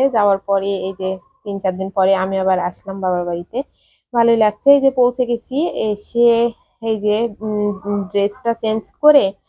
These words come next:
মা রান্না করে রেখেছিল মাছের তেলের বড়া, শিং মাছের ঝোল, পাবদা মাছের ঝোল, আলু ফুলকপির তরকারি, লাল শাক, তো সবকিছু মিলিয়ে এই যে খাওয়া দাওয়া করলাম।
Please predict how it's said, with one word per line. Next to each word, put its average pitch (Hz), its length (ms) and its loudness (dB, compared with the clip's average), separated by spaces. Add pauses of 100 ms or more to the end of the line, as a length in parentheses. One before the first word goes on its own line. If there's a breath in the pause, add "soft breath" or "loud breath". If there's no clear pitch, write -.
(300 soft breath)
মা 214 200 0
রান্না 214 280 2
করে 240 200 0
রেখেছিল 240 540 -2 (100)
মাছের 208 340 -6
তেলের 220 260 -4
বড়া, 208 380 4 (100)
শিং 220 320 -6
মাছের 202 360 -4
ঝোল, 202 340 -2
পাবদা 202 320 -2
মাছের 202 400 -4
ঝোল, 214 260 0
আলু 202 220 2
ফুলকপির 202 640 -6
তরকারি, 202 500 0 (440 soft breath)
লাল 208 340 4
শাক, 208 360 0 (560)
তো 254 40 0 (100)
সবকিছু 277 420 0
মিলিয়ে 254 320 4
এই 247 60 2
যে 269 100 4
খাওয়া 269 260 2
দাওয়া 254 260 4
করলাম। 247 320 4